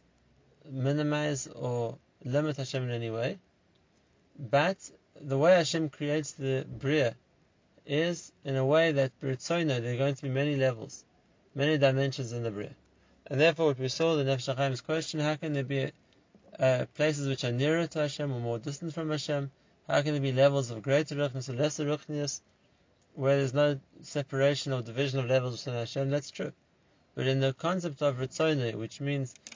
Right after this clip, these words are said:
in the way, the world, the way Hashem wanted to construct the world in His Ratzon, so then He constructed levels which are higher and lower. And in that dimension, which is the dimension we're living in also, because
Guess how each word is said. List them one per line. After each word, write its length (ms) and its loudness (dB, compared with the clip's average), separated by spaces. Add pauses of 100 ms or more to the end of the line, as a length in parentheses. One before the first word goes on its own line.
(180)
in 160 0
the 160 2
way, 380 2 (140)
the 140 -4
world, 320 2
the 80 -2
way 140 4
Hashem 320 2
wanted 320 0
to 100 -8
construct 460 -4
the 80 -4
world 360 -2 (840)
in 180 2
His 300 0
Ratzon, 500 2 (320)
so 140 -12
then 160 2
He 80 0
constructed 580 0
levels 300 0
which 120 -8
are 40 -4
higher 380 -2
and 100 2
lower. 220 2 (1000)
And 260 4
in 160 2
that 200 4 (340)
dimension, 680 0
which 180 -4
is 140 -4
the 80 -12
dimension 560 0
we're 120 2
living 300 2
in 180 0
also, 600 -2
because 500 -2